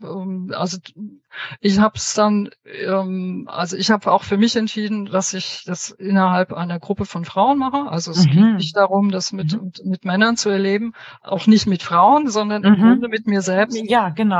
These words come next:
Speaker 1: aber im, im Kreis von Frauen eben. Ja, das waren, äh, waren nur Frauen. Das, da gibt's dann solche Jahresgruppen oder solche,
Speaker 2: Mhm.
Speaker 1: ähm, Angebote, Seminare,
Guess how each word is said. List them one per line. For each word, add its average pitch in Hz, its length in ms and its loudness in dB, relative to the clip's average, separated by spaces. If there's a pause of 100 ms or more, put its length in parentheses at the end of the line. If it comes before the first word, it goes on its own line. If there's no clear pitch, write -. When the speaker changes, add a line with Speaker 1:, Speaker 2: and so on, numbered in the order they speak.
Speaker 1:
aber 196 320 2
im, 202 220 0
im 202 180 -4
Kreis 170 360 -4
von 185 160 -8
Frauen 160 360 -10
eben. 160 400 -12
Ja, 208 160 4
das 202 260 -4
waren, 180 360 -6
äh, 180 40 -8
waren 170 460 -8
nur 175 120 -4
Frauen. 165 400 -8 (120)
Das, - 300 -12
da 185 80 -6
gibt's - 260 -10
dann 175 120 -4
solche 165 260 -8
Jahresgruppen 185 1120 -4
oder 170 240 -6
solche, 170 440 -8
Speaker 2:
Mhm. 175 240 0 (380)
Speaker 1:
ähm, 160 720 -2
Angebote, 175 640 -4
Seminare, 170 640 -6